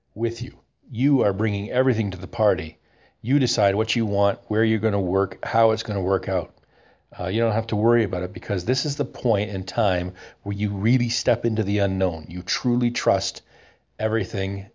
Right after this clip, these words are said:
will be exactly as it needs to be, and you enjoy yourself every last minute of it. The old me would have, I don't know, found the nearest Walmart that would possibly be able to, uh,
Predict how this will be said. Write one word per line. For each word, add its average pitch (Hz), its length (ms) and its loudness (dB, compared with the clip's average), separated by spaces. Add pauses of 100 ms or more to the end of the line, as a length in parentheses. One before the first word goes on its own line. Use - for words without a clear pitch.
(100)
will 98 200 -4
be 92 260 -8 (160)
exactly 101 600 -4
as 95 120 -2
it 101 100 -10
needs 95 280 -6
to 90 120 -12
be, 98 320 -6 (340)
and 110 120 -2
you 123 140 2
enjoy 131 340 2
yourself 107 800 0
every 127 240 0
last 110 400 0
minute 135 300 0
of - 120 -6
it. - 160 -16 (1400)
The 120 160 -6
old 156 320 2
me 104 320 -2
would 104 220 0
have, 104 520 2 (880)
I 113 100 -6
don't 113 140 -4
know, 101 160 -4
found 120 440 0
the 113 80 2
nearest 110 360 0
Walmart 104 580 2
that 98 100 -4
would 90 220 -8
possibly 107 540 -2
be 95 260 0
able 95 180 0
to, 87 440 -6
uh, 85 200 -8